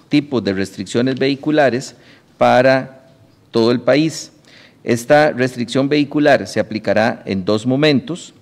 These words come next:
Los fines de semana, es decir, este primer fin de semana que va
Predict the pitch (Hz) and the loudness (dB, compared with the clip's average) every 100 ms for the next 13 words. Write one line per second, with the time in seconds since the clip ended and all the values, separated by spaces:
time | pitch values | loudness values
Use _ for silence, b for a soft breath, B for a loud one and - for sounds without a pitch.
0 | _ b b b - 98 - 127 143 143 | _ b b b -4 -4 0 2 2 2
1 | 151 170 170 165 127 175 - - - _ | 0 0 2 2 2 0 -8 -20 -20 _
2 | _ _ _ - 98 104 139 82 - 117 | _ _ _ -10 -6 0 0 -2 -2 -2
3 | 120 139 - 131 135 139 131 147 143 147 | 0 -4 -2 0 0 0 -4 -4 -2 -2
4 | 156 156 156 127 92 B B B - 101 | -2 0 0 0 -4 B B B -4 0
5 | 120 131 - | 2 2 -2